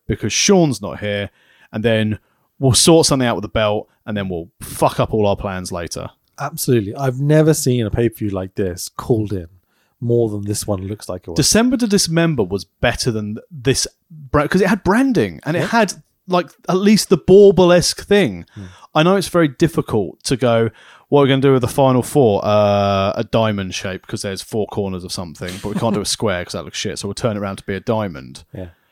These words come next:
Speaker 1: But that's it.
Speaker 2: Just bring the Raw set, at least.
Speaker 1: Yeah, have
Speaker 2: Something.
Speaker 1: something.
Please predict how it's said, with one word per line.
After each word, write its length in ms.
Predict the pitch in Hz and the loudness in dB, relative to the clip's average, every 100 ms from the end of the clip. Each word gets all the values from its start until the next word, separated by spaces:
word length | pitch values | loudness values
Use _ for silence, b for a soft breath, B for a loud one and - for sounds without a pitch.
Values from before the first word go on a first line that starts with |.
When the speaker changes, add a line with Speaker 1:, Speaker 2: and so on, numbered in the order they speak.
| _ _ _ _ - | _ _ _ _ -6
Speaker 1:
But 60 | |
that's 200 | 202 214 | -4 0
it. 240 | 294 - - _ - | -2 -2 -8 _ -14
Speaker 2:
Just 200 | 262 - | -8 2
bring 140 | 320 | 2
the 100 | 247 | 4
Raw 220 | 127 180 277 | 4 6 6
set, 340 | - 95 - - | 2 -4 -8 -6
at 100 | 110 | 0
least. 440 | 185 107 - - | 2 0 -6 -8
Speaker 1:
Yeah, 280 | 254 196 92 - - - | 0 0 0 -8 -2 0
have 180 | 202 | 0
Speaker 2:
Something. 560 | - 196 156 - 78 | 2 0 0 -4 -10
Speaker 1:
something. 60 | 69 | -10